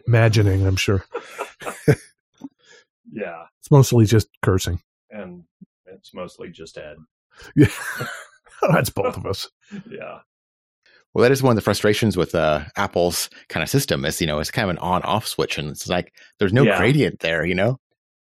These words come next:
Speaker 2: Right, right. Yeah, and I, like, I don't know. I, I don't know what the downside of that is. Like, honestly, I think that's kind of some of us, you know, John and I kind of learning as we go.
Speaker 1: Right.
Speaker 2: Which is more, like, I,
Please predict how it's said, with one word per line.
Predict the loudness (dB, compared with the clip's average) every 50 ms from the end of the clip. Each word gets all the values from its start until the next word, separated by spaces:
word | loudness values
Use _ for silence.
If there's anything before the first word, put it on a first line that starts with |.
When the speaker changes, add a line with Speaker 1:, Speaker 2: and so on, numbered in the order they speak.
| _ -6
Speaker 2:
Right, | -2 0 0 0 -2 -6 -14 _ _ _ _ -8
right. | -6 -6 -6 -6 -8 -12 -16 _ _ -20 _ -10
Yeah, | -8 -6 -4 -4 -2
and | -2 0
I, | 0 0 0 -2 -2
like, | -2 -2 -2 -4 -6 -20 -20 _ _ _ -14
I | -12 -10
don't | -10 -10 -8 -6
know. | -6 -6 -6 -6
I, | -4 -4 -4 -4 -6 -8 -16 _ _ -20 _ _ -20 -14 -6 -2
I | -2 -2
don't | -2 0 2 2 2 2 0 0
know | 2 2 2 4
what | 2 2 0 -2
the | -4 -10
downside | -8 -6 -8 -6 -8 -10 -10 -12 -10 -10 -8 -8 -8 -10
of | -12 -14 -14
that | -14 -14 -14 -16 -18
is. | -20 -20 -20 -20 -18
Like, | -14 -14 -14 -12 -10
honestly, | -10 -8 -8 -6 -8 -10 -12 -12 -12 -10 -10 -10
I | -10 -12
think | -14 -14 -16 -16 -16 -16 -16
that's | -16 -16 -16 -16
kind | -20 -16 -14 -12 -12 -12 -14
of | -16 -16
some | -16 -16 -14 -12 -12 -12
of | -12 -12
us, | -14 -14 -16 -16 -18 -20 -20 _ _ _ _ _ _ _ _ _ _ _ _ _ _ _ _ _ -20 -20
you | -18 -16 -14 -12
know, | -12 -14
John | -14 -14 -14 -12 -12 -12
and | -12 -12 -14
I | -14 -16
kind | -18 -18 -18 -16
of | -16 -16 -14
learning | -12 -10 -10 -10 -10 -14 -14 -16
as | -16 -18 -20
we | -20 -20 -20 _
go. | -16 -14 -12 -8 -6 -6 -6 -8 -10 _ _ _ 4
Speaker 1:
Right. | 6 6 6
Speaker 2:
Which | 4
is | 4 0 2
more, | 4 4 4 4 2 2
like, | 2 2 2 0 -4 _ _ _ _ _ -2
I, | 0 0